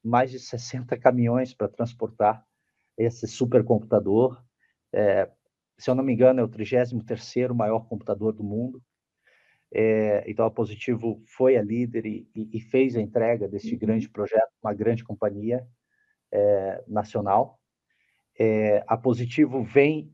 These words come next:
Speaker 1: é, avançando a passos largos em soluções de pagamento, em o que é máquinas de pagamento inteligente. Nós somos líderes de mercado. E por que que é isso, né? Quando a gente começou a desenvolver celulares,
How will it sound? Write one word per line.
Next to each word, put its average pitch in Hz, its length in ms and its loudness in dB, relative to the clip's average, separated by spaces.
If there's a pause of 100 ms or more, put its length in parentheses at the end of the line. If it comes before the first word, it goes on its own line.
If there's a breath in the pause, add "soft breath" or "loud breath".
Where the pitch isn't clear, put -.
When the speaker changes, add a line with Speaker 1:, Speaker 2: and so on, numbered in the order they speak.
(120)
Speaker 1:
é, 120 300 2 (340)
avançando 123 520 2
a 117 60 0
passos 131 420 2
largos 120 640 2
em 117 60 -6
soluções 120 580 -4
de - 60 -16
pagamento, 110 720 -6 (540)
em 117 280 0
o 113 100 -2
que 131 280 2
é 139 120 4
máquinas 123 600 0
de 123 100 -10
pagamento 117 640 0
inteligente. 113 580 -4
Nós 110 160 -6
somos 117 320 -2
líderes 120 400 -2
de - 100 -12
mercado. 117 540 2
E 113 60 -6
por 123 180 -4
que 165 140 -4
que 165 120 2
é 151 40 6
isso, 127 340 -4
né? 107 200 -8 (480)
Quando 131 160 -2
a - 20 2
gente 135 200 -6
começou 175 600 6
a 147 60 -12
desenvolver 127 800 0 (340)
celulares, 120 880 4